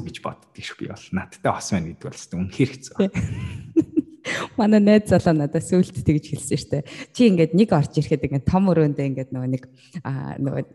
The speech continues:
Speaker 2: юу гэдэг л, хэрэнгүүгээд байдаг нэг
Speaker 1: Аа, за.
Speaker 2: <laughs> зэн тойрог байдаг штэ, тий.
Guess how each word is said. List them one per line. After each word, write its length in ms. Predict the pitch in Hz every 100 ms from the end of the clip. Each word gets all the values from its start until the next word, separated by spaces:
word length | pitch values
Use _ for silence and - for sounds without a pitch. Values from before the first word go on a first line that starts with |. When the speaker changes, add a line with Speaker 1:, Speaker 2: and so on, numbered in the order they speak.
| -
Speaker 2:
юу 240 | - 175 165
гэдэг 200 | 180 156
л, 80 |
хэрэнгүүгээд 520 | 208 233 190 185 175 -
байдаг 200 | - 139
нэг 120 | 151 190 - - - - -
Speaker 1:
Аа, 160 | 107 90
за. 200 | 95 92
Speaker 2:
<laughs> 60 | 233
зэн 360 | - 302 302 -
тойрог 300 | 240 247 226
байдаг 240 | 196 220
штэ, 200 | - 160 170
тий. 180 | 190